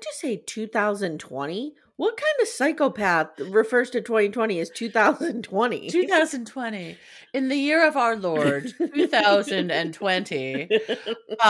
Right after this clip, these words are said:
Speaker 2: um, twenty twenty, the year none of us will ever forget.
Speaker 1: Oh,
Speaker 2: Hashtag never forget.
Speaker 1: Jesus Christ.
Speaker 2: Yeah.
Speaker 1: So we have, let's, let's get the, um, the Nat stuff out of the way first. So we have a little bit with Nat. She gets
Speaker 2: Mm-hmm.
Speaker 1: the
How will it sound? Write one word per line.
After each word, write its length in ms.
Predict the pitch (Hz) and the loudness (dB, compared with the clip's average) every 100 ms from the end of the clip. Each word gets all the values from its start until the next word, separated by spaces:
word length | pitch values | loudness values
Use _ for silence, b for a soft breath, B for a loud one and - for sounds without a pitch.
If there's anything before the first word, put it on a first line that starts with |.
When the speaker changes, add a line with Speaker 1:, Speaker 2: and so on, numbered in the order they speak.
| 202 | 6
Speaker 2:
um, 520 | 190 175 160 156 160 - | 6 8 4 -2 -10 -12
twenty 260 | - 196 240 | -8 -6 -4
twenty, 420 | 202 165 156 175 | -4 -2 -2 -2
the 140 | 180 | -4
year 200 | 170 165 | 0 0
none 180 | 175 160 | 2 -2
of 80 | 165 | -2
us 160 | 175 | -4
will 100 | 185 165 | -2 -2
ever 140 | 185 | -2
forget. 440 | 285 277 254 330 370 | -4 -2 4 4 4
Speaker 1:
Oh, 540 | 370 359 349 330 302 | -6 -4 -4 -4 -4
Speaker 2:
Hashtag 360 | 247 277 294 262 | -6 -8 -6 -4
never 180 | 247 262 | -6 -6
forget. 480 | 285 320 302 247 247 | -8 0 4 6 4
Speaker 1:
Jesus 40 | |
Christ. 720 | 320 302 233 175 - - - _ b b b b - | 2 0 -2 -4 -8 -18 -20 _ b b b b -6
Speaker 2:
Yeah. 100 | - | 0
Speaker 1:
So 360 | 269 254 233 - - | 2 4 2 -6 -6
we 220 | 269 311 | -4 -4
have, 340 | 320 440 480 440 - - | -4 -4 -4 -8 -16 -4
let's, 360 | 247 349 - 285 | -2 -2 -4 -6
let's 220 | 339 - | -6 -6
get 260 | 370 311 - | -8 -6 -8
the, 240 | 220 208 | -4 -2
um, 460 | 185 170 151 147 - | 0 0 -2 -6 -12
the 240 | - 170 196 | -14 -4 -4
Nat 400 | 180 160 - - | -2 -4 -4 -8
stuff 240 | - 151 | -8 -6
out 80 | 143 | -4
of 60 | 117 | -6
the 80 | 113 | -6
way 160 | 123 | -8
first. 320 | - - - | -8 -12 -8
So 100 | - | -4
we 140 | 208 240 | -2 -2
have 160 | 285 | -4
a 40 | 330 | -4
little 360 | 254 214 196 | 2 2 2
bit 180 | 185 160 | -2 -4
with 220 | 147 147 | -4 -8
Nat. 300 | 131 113 87 - | -10 -6 -8 -8
She 180 | - 185 | -14 -4
gets 280 | 220 269 233 | -4 -2 -6
Speaker 2:
Mm-hmm. 140 | 233 | -4
Speaker 1:
the 320 | 214 196 185 | -4 -4 -8